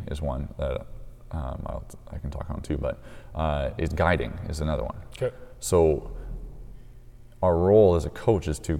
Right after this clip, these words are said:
Speaker 1: guide the people that we're working with.
Speaker 2: Mm.
Speaker 1: It's not to dictate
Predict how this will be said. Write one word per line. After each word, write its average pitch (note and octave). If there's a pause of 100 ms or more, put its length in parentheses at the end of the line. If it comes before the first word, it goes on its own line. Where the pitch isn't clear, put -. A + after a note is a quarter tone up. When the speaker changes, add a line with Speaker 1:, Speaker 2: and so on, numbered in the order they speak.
Speaker 1:
guide D2+ (1000)
the -
people D2+
that A#1+
we're C#2
working -
with. -
Speaker 2:
Mm. B2+ (580)
Speaker 1:
It's D2+
not F#2
to A2
dictate D2+